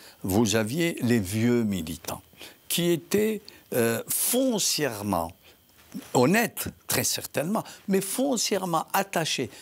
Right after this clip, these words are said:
sentimentalement à Messali, qui ne pouvaient pas comprendre que cet homme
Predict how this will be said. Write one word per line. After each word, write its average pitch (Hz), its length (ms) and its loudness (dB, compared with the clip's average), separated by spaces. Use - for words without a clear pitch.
sentimentalement 175 1300 0
à 135 140 4
Messali, 131 560 0
qui 269 160 2
ne 233 60 0
pouvaient 240 280 0
pas 233 220 -2
comprendre 214 600 0
que 190 160 2
cet - 360 -2
homme 170 320 2